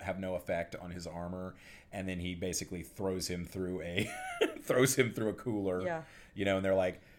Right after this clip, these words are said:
Speaker 1: "Thank you," you know, <laughs> like, they're, "How can we ever thank you?" He's like, you know, he's just like, you know, like, "I'm here to serve," or whatever. I can't remember what he says, some, some sort of generic things. Um, and then we get a scene, um, with, um,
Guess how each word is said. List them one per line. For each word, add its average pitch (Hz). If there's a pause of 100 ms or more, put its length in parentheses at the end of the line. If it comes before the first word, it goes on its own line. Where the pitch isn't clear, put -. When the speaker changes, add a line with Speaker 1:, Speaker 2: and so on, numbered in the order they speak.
(160)
Speaker 1:
"Thank 226
you," 135
you 123
know, 117
<laughs> 143
like, 135
they're, 139
"How 139
can -
we 403
ever 392
thank 415
you?" 392
He's 294
like, 107
you 113
know, 98
he's 92
just 92
like, 85
you 92
know, 82
like, 80 (160)
"I'm 78
here 101
to 113
serve," 92
or 90
whatever. 92
I 95
can't -
remember 78
what 71
he -
says, 78
some, 82
some 80
sort 76
of 73
generic 71
things. 71 (460)
Um, 92 (300)
and -
then 135
we 190
get 165
a -
scene, 117
um, 98 (520)
with, 98
um, 87